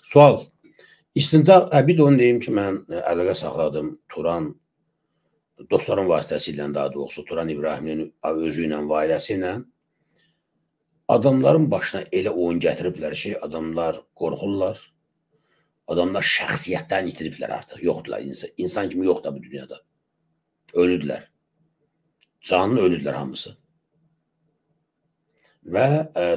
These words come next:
Turan İbrahimlinin dəlixanaya yerləşdirməsi məsələsi var.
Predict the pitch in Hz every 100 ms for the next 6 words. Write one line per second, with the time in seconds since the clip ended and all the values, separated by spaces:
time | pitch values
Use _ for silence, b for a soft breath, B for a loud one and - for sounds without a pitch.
0 | 82 - 90 98 92 90 85 82 82 76
1 | 82 82 104 117 123 - _ _ _ _
2 | _ _ _ - 78 82 90 87 92 82
3 | 76 73 - 78 71 71 67 69 - 78
4 | 90